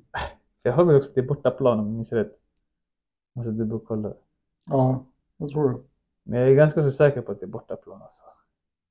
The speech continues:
Speaker 1: Eh... Ska jag kolla? Ja, exakt, det är bortaplan.
Speaker 2: Mm.
Speaker 1: Ja,
Speaker 2: Jag hoppas
Speaker 1: det
Speaker 2: det, jag hoppas det blir oavgjort idag med Arsenal och City. Så det blir spännande i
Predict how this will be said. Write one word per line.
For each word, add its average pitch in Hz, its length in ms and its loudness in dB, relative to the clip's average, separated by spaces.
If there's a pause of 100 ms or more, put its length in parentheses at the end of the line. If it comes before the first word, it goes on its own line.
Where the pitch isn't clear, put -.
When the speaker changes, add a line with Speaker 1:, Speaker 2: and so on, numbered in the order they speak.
(1200)
Speaker 1:
Eh... - 1040 -12 (1500)
Ska - 100 -14
jag - 60 -10
kolla? - 260 -12 (920)
Ja, 127 220 6
exakt, 127 180 0
det 113 60 0
är 110 40 2
bortaplan. 110 540 -4 (100)
Speaker 2:
Mm. 127 320 -8 (1300)
Speaker 1:
Ja, 127 100 6
Speaker 2:
Jag 170 100 12
hoppas 160 160 8
Speaker 1:
det 170 60 12
Speaker 2:
det, 151 140 8 (340)
jag 143 60 2
hoppas 151 240 4
det 160 80 2
blir 151 220 6
oavgjort 151 400 6
idag 143 280 8
med 127 260 6
Arsenal 123 340 0
och 113 80 -10
City. 113 280 -10 (800)
Så 135 60 -4
det 123 100 -2
blir 120 180 0
spännande 123 420 2
i - 20 -4